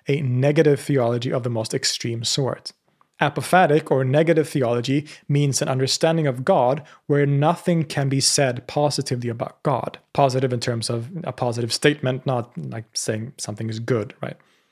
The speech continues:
If anything, the only things we can say are the things that God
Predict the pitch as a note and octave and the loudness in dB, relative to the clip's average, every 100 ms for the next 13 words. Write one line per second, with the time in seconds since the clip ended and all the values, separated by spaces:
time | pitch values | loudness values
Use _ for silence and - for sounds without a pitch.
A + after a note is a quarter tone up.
0 | _ E3+ D#3 F#3 F#3+ E3 C3+ C3+ D#3 D#3 | _ -2 2 2 2 0 -2 -2 2 2
1 | G3+ F#3 D#3+ C#3+ - C#3 C#3 B2+ - B3+ | 4 2 0 -2 -2 -2 -2 -2 0 2
2 | A#2 B2+ D#3+ - C#3 C3+ C#3 - B2 A#2 | 2 0 -4 -2 0 0 -2 -2 -4 -4
3 | D3 C#3 B2 A#2 | -6 -2 -4 -4